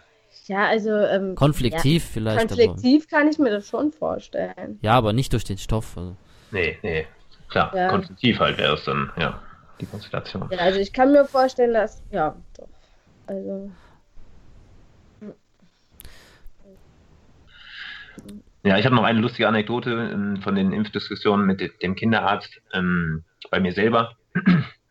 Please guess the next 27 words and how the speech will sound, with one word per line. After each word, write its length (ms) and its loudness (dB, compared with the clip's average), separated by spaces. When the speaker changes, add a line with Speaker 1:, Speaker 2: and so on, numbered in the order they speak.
Speaker 3:
Ich 100 -6
habe 120 -6
immer, 160 2
wenn 140 2
ich 180 -2
über 220 -2
das 140 -4
Thema 240 0
Impfen 240 -4
diskutieren 420 -2
muss 280 0
mit 120 0
irgendwelchen 380 0
Autoritätspersonen, 840 -2
dass 120 -2
bei 100 0
mir 100 2
das 140 -2
Kehlkopfprogramm 680 0
läuft. 380 2
Und 140 -6
zwar 280 2
Speaker 2:
<laughs> 20 -10
Speaker 3:
ziemlich 240 -4
ver-, 80 -8
ziemlich 220 -4
verlässlich. 680 2